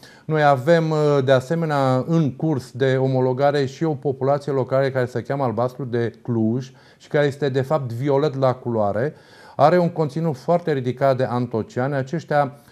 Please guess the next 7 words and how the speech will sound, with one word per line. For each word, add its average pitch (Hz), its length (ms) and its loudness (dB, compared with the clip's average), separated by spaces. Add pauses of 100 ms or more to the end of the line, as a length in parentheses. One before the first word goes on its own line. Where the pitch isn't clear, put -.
(140)
fiind, 151 580 -4 (160)
niște 143 240 -4
substanțe 151 480 -6
care 156 240 -2
blochează 135 580 -2
radicalii 127 640 -2
liberi, 113 580 -2